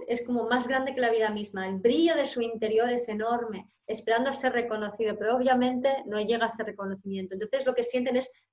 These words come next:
presión. Cada vez que quieren expresarse, sienten presión. Porque Lilith lo que te dice es, "Vale, aquí está toda la energía de tu alma disponible para ti en esta encarnación, siempre y cuando no te tomes personal este ámbito".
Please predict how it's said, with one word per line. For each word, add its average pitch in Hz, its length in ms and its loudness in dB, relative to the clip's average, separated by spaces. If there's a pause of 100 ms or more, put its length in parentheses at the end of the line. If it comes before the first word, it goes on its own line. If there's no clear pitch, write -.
presión. 247 760 2
Cada 233 220 2
vez 247 140 2
que 220 120 0
quieren 247 220 2
expresarse, 254 840 -2 (260)
sienten 254 500 2
presión. 208 580 -4
Porque 220 300 0
Lilith 240 400 2
lo 311 80 -2
que 294 80 0
te 254 100 4
dice 262 360 4
es, 262 220 -6 (220)
"Vale, 233 180 4
aquí 220 180 -2
está 269 200 0
toda 294 140 2
la 294 120 0
energía 269 340 0
de 247 160 4
tu 233 160 -2
alma 202 420 -2
disponible 208 500 -2
para 247 360 0
ti 190 260 -8 (120)
en 208 120 -4
esta 247 180 -2
encarnación, 254 760 -2 (120)
siempre 220 300 -2
y 220 80 -2
cuando 262 240 0
no 254 120 2
te 254 80 0
tomes 247 240 0
personal 226 600 -2
este - 300 -4
ámbito". 220 560 -4